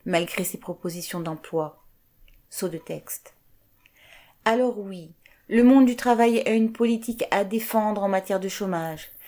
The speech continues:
C'est de répartir le travail entre tous,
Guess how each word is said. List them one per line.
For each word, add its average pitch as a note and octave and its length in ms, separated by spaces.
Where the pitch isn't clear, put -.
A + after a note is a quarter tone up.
C'est - 160
de G3+ 120
répartir A3 760
le G#3 80
travail G3 460
entre F#3+ 260
tous, - 560